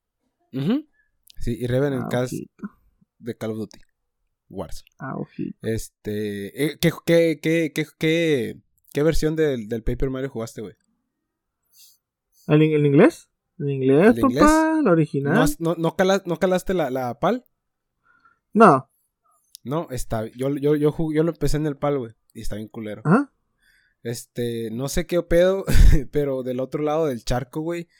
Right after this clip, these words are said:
Speaker 1: el frame rate está más abajo. Entonces, ponle que,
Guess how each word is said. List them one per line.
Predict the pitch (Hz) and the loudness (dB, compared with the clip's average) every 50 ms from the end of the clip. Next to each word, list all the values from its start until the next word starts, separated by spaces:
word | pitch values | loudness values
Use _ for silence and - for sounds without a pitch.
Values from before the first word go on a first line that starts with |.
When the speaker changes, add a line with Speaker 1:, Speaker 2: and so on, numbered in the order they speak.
| _ _ _ _ _ _ | _ _ _ _ _ _
Speaker 1:
el | - 113 120 117 117 113 110 | -8 -6 -6 -6 -6 -8 -10
frame | 107 - - 120 127 131 139 147 | -10 -8 -4 -4 -4 -2 -4 -4
rate | 151 156 151 _ _ | -4 -6 -8 _ _
está | - 120 - - - 113 117 | -16 -16 -12 -10 -8 -8 -6
más | 117 120 120 - - | -8 -8 -8 -8 -8
abajo. | 123 123 131 135 - - 110 - _ _ | -6 -6 -6 -6 -8 -12 -16 -18 _ _
Entonces, | - 110 107 104 113 113 117 127 123 113 117 - _ | -20 -18 -14 -14 -14 -12 -12 -12 -12 -14 -16 -20 _
ponle | - 120 123 135 139 135 | -12 -10 -8 -8 -8 -8
que, | - 135 | -8 -10